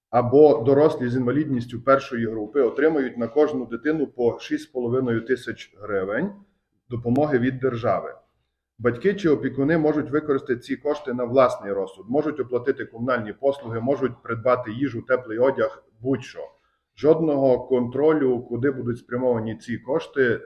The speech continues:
е, не буде. Тобто вони не є, е, цільовими. Е,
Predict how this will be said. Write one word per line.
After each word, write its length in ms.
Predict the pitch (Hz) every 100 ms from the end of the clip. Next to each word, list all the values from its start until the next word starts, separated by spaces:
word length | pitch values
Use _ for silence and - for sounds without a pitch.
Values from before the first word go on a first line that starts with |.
| 104
е, 120 | 101
не 220 | 101 135
буде. 460 | 131 131 98 78 - _ _ -
Тобто 280 | - 123
вони 240 | 110 123 147
не 180 | 135 127
є, 440 | 127 135 120 - 110
е, 200 | 107 104
цільовими. 640 | - 135 143 123 87 76 - _ _ _ _ _ _ _ _ _ _ _ _ _ _ _ _ _ _ _ _ _ _ -
Е, 540 | 107 104 104 101 98